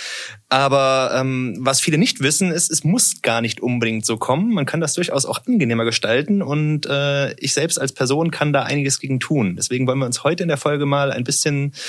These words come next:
darüber austauschen, was möglich ist, um gesund zu altern und somit nicht nur die Lebenserwartung, sondern insbesondere die Lebensqualität auch zu erhöhen. Und ja, wir fangen eigentlich direkt mal an,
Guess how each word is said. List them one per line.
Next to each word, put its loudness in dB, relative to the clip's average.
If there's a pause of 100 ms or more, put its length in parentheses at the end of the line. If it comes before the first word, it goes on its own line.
(140)
darüber 2
austauschen, 0
was 0
möglich 2
ist, -2
um -2
gesund 2
zu 2
altern -2
und -4 (300)
somit 2
nicht 2
nur 4
die 2
Lebenserwartung, 0
sondern -4
insbesondere -2
die -2
Lebensqualität -4
auch -6
zu -6
erhöhen. -8 (560)
Und 0
ja, 2
wir 0
fangen 0
eigentlich -4
direkt -2
mal 0
an, -2